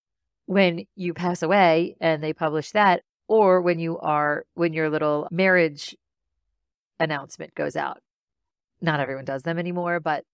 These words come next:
that's just, it's very, like, it goes in the newspaper that you're getting married. So that, like,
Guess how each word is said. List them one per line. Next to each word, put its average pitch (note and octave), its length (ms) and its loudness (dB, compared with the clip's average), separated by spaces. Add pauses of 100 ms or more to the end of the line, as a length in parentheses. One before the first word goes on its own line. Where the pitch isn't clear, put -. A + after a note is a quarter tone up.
(240)
that's A3 240 -6
just, - 240 -10
it's G3 140 -8
very, G3 320 -2
like, F#3 220 -2
it F3+ 180 -8
goes G#3 240 -4
in F3 120 -6
the C#3 80 -16
newspaper D#3 840 -10
that - 280 -12
you're C#3+ 400 -8 (240)
getting C3+ 300 -8
married. C3+ 400 -16
So D#3+ 300 2 (880)
that, F3+ 320 -2 (260)
like, E3+ 300 -4